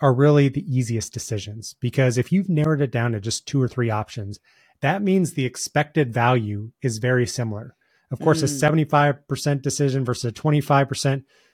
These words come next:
Speaker 1: you know, it's, it's very easy to make those decisions. But fifty-two versus forty-eight or fifty-one, you know, those,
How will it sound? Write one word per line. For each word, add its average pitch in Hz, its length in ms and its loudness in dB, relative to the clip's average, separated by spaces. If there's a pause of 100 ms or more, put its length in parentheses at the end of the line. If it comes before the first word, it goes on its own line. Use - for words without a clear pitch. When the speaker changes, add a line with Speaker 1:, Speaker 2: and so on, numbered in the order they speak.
(160)
Speaker 1:
you 156 120 2
know, 139 160 4
it's, 135 220 0
it's 127 160 -4
very 151 300 6
easy 147 280 2
to 123 80 2
make 123 220 -2
those 110 220 -4
decisions. 104 440 -8
But - 180 -16
fifty-two 160 880 0
versus 123 520 -4
forty-eight 147 680 2
or 113 80 -6
fifty-one, 135 800 0 (640)
you 139 80 -2
know, 127 180 0
those, 165 460 4